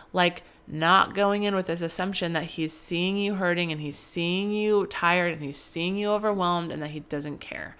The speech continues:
That is not where we wanna start. We wanna go in with this assumption that he has no idea what's, what it feels like.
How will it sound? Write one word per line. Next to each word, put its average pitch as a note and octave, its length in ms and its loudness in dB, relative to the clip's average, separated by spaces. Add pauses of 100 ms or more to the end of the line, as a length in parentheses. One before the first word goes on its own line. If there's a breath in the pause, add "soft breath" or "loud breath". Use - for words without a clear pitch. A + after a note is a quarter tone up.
(340 loud breath)
That F#3 160 2
is F3 80 -2
not E3 340 2
where F#3 120 2
we F#3+ 80 0
wanna F3 180 0
start. E3 220 -2
We C#3+ 60 0
wanna F#3 340 -2
go F#3+ 260 4
in F#3+ 160 0
with F3+ 120 -2
this F3 120 -4
assumption F#3+ 540 -2
that G3 200 4 (220 loud breath)
he C4+ 120 2
has F#3 240 4 (120)
no F3 520 2
idea D3 760 2 (280)
what's, - 640 -2 (100)
what D#3+ 160 2
it A2+ 80 -2
feels - 260 -4
like. - 300 -12